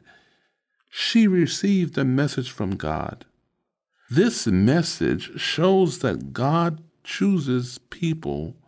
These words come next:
according to his own purposes.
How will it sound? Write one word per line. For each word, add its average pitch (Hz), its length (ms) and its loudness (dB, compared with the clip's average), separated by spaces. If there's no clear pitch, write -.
according 170 840 0
to 156 180 -6
his 185 760 -2
own 156 580 2
purposes. - 1000 -10